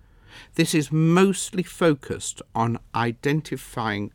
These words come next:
adverse incidents and errors and implementing change to avoid their recurrence. This is essentially reactive. The process is widely encouraged across the N H S.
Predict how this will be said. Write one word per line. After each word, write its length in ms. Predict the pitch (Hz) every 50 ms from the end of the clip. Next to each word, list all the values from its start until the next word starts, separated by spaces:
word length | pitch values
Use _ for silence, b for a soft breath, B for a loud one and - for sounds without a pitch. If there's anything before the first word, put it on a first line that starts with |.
| _ -
adverse 520 | 131 147 156 - - 127 117 113 - - - -
incidents 640 | 160 175 170 - - - - 110 104 - - - -
and 160 | 98 92 - -
errors 500 | 123 143 139 113 - - - - - - B B B B B B B B B
and 180 | B 120 123 131
implementing 720 | 131 135 131 - 135 123 123 120 117 - - 123 107 104
change 640 | 101 - - - - 156 135 131 127 123 117 - -
to 140 | - 120 104
avoid 340 | 98 104 104 101 98 - -
their 160 | 87 87 90
recurrence. 640 | 90 - - - - 80 - - - - - - - - _ _ - b b b b b b b b b b b b b b b b b b b b -
This 200 | - 180 175 -
is 160 | 175 151 -
essentially 600 | 160 147 - - 175 160 160 147 - - 135 113
reactive. 880 | 107 104 104 104 110 135 160 - - - - 156 151 165 180 - - - - _ _ _ _ _ - - _ - - b b b b b b b b b
The 100 | - 120
process 640 | - - - 175 165 175 170 - - 151 - - 120
is 160 | 110 104 110
widely 420 | 139 147 156 175 180 - - 123
encouraged 640 | 110 98 - 113 - - - 131 110 101 - - -
across 320 | - - - 95 - - -
the 120 | - 90
N 100 | 87 87
H 260 | 85 85 - - -
S. 320 | - - - - - -